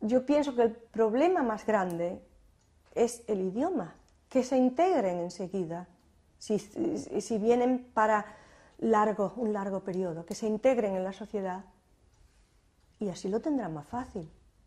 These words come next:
Si intentas, porque al principio será difícil, porque el holandés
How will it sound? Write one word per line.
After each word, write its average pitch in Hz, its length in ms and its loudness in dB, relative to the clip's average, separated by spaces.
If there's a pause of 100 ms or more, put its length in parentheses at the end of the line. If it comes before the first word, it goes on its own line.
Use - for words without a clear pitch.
Si - 180 -6
intentas, 214 480 4
porque 180 240 -4
al 170 100 -2
principio 233 500 -4
será 180 260 0
difícil, 175 320 -6
porque 175 240 -12
el 170 80 -4
holandés 170 460 -4